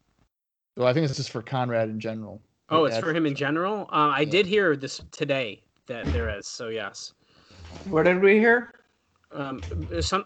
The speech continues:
Speaker 2: Conrad is teasing, like, a major, major announcement. Like, Bischoff even, like, stopped him on this podcast and was like, he's like, "Conrad, this is actually, like, a big deal, so stop trying to downplay it."
Speaker 1: I hope it's, like, a Dixie Carter announcement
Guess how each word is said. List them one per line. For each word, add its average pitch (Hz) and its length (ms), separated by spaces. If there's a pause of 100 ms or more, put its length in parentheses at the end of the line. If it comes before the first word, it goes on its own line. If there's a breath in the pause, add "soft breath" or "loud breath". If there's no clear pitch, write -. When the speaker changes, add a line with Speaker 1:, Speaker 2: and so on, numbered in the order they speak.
Speaker 2:
Conrad 214 400
is 165 140
teasing, 160 360
like, 135 320
a 131 80
major, 139 520
major 117 500
announcement. 117 680
Like, 143 180
Bischoff 185 440
even, 175 220
like, 143 180
stopped 131 360
him 160 100
on 143 120
this 127 120
podcast 139 520
and 147 100
was 139 160
like, 123 200 (480)
he's 139 160
like, 123 120
"Conrad, 113 360 (480)
this 156 180
is 214 120
actually, 143 400
like, 139 120
a 123 60
big 113 180
deal, 123 180
so 143 180
stop 123 300
trying 143 220
to 127 60
downplay 107 500
it." - 80 (1600)
Speaker 1:
I 180 160
hope 311 240
it's, 254 160
like, 220 140
a 160 80
Dixie 147 420
Carter 139 400
announcement 151 600